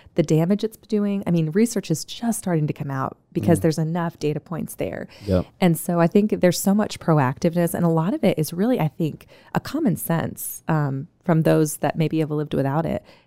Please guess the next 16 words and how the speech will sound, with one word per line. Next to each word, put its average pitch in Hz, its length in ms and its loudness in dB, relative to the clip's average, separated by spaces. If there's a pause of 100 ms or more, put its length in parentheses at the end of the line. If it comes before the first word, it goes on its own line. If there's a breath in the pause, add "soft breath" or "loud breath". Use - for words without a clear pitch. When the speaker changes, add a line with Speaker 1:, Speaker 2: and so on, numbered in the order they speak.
Speaker 1:
to 202 80 4
be 185 100 -2
able 240 120 4
to 233 60 0
see - 160 0
the 160 100 -2
dangers 143 440 -4
that - 180 -4
maybe 147 760 0
our 143 100 0
youth 147 380 -4
just 147 200 -6
don't 143 220 -8
see - 420 -4
inherently 143 520 -2
because - 520 -2